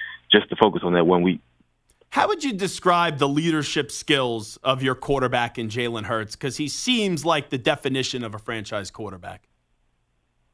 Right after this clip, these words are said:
Speaker 1: Uh, yeah, definitely. I would definitely say he's a, um, you could tell he's an even keel type of guy.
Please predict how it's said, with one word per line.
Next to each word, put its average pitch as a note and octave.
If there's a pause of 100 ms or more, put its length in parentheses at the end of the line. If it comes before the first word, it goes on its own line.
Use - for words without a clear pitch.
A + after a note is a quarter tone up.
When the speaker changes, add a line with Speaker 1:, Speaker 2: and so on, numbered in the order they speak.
(480)
Speaker 1:
Uh, -
yeah, C3+
definitely. A#2+
I A2
would A2+
definitely A2+
say G#2
he's G2+
a, F2
um, D#2+ (1160)
you B2
could B2+
tell C#3+
he's A#2+
an G2
even G2+
keel G#2
type G#2
of G2
guy. G#2+